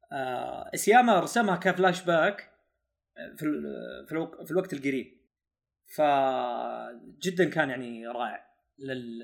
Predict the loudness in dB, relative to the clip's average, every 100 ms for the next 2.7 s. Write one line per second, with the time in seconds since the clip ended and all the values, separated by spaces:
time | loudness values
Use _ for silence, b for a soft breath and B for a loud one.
0 | -12 -8 -4 0 0 -2 -8 -6 -8 -6
1 | -4 -4 -4 -6 -4 -4 -6 -10 -14 -14
2 | -14 -12 -6 -6 -8 -14 -16